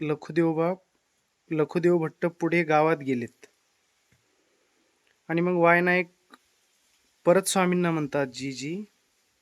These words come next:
स्वामींचं गमन कुणीकडे आहे आता?" तेव्हा सर्वज्ञ म्हणतात, "हे समोर तपोवनाला किंवा निंब गावाला जाईल." तेव्हा वाय नाईक म्हणतात, "एकले असे का जाता?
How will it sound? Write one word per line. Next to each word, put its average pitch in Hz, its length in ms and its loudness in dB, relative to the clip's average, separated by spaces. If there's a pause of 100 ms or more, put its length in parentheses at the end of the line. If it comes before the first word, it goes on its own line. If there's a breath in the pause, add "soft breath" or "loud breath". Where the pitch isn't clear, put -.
(640 soft breath)
स्वामींचं 170 580 -2 (460)
गमन 170 260 0
कुणीकडे 190 440 0
आहे 127 160 -2
आता?" 123 220 -14 (420)
तेव्हा 151 220 -6
सर्वज्ञ 147 520 -6
म्हणतात, 143 420 -6 (1000)
"हे 175 80 -2
समोर 180 400 -2 (120)
तपोवनाला 180 680 0 (280)
किंवा 165 180 -2
निंब 170 300 0
गावाला 160 400 0
जाईल." 123 280 -4 (2250 soft breath)
तेव्हा 170 220 -2
वाय 165 220 2
नाईक 175 280 -2
म्हणतात, 170 500 -6 (200)
"एकले 170 400 -4
असे 170 300 -2
का 185 200 2
जाता? 151 380 -2